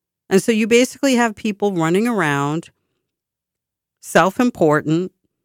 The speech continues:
drunk off the attention that they're getting. And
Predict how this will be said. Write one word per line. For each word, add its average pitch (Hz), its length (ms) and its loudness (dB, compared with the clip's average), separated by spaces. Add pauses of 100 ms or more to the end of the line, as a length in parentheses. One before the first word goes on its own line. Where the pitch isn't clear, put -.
(160)
drunk 175 340 -2
off 214 200 -2
the 208 180 -4
attention 180 520 -2
that 156 180 -4
they're 151 140 -4
getting. 135 480 -6 (1300)
And 165 800 2